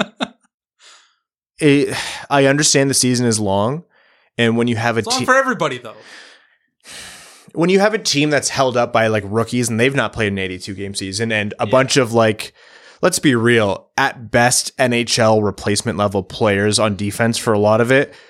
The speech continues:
Speaker 2: who are
Speaker 1: Yeah.
Speaker 2: glued together by, like, creative lineups and Mo Seider propping them up, that can only hold up so long. But it's not like they got caved by the Penguins or the Coyotes,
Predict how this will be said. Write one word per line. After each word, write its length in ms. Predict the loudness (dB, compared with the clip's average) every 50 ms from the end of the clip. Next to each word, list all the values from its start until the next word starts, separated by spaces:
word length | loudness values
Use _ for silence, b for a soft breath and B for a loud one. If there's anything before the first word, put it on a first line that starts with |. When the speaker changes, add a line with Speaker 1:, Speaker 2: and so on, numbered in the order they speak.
| B
Speaker 2:
who 80 | B 2
are 100 | 2 2
Speaker 1:
Yeah. 120 | 2 -2
Speaker 2:
glued 380 | -4 0 2 4 6 4 4 4
together 400 | 2 0 2 2 2 2 2 2
by, 200 | 2 2 0 0
like, 240 | 0 0 -2 -4 -6
creative 500 | -8 -6 -4 -2 0 0 2 0 0 0
lineups 560 | 0 -2 0 0 0 0 0 -2 -2 -2 -4
and 220 | -4 -4 -4 -4
Mo 160 | -4 -2 -2 -2
Seider 360 | -2 -2 -2 -2 -2 -2 -4
propping 380 | -2 0 -2 -2 0 -2 -4
them 140 | -2 0 0
up, 260 | 0 0 0 -2 -8 _ -4
that 260 | -2 0 0 -2 -2
can 100 | -4 -2
only 160 | 0 0 2
hold 200 | 2 2 2 2
up 120 | 0 0
so 160 | 2 2 2 4
long. 380 | 4 4 4 4 2 0 -4 b b b b b b b b b b b b b b b b _ _ _ -6
But 100 | -4 -2
it's 180 | -2 -2 0 0
not 180 | 0 0 0 -2
like 140 | -2 -2 -2
they 140 | -2 0
got 300 | 2 2 0 0 -2 -8
caved 520 | -10 -6 -2 2 2 2 2 2 -2 -4 -2
by 160 | 0 0 2
the 100 | 2 -2
Penguins 640 | -2 -4 -4 -2 -2 0 0 0 0 0 0 -2
or 60 | -2 -2
the 100 | -2 -2
Coyotes, 800 | -4 -2 0 0 2 2 2 2 0 0 -4 -4 -4 -6 -6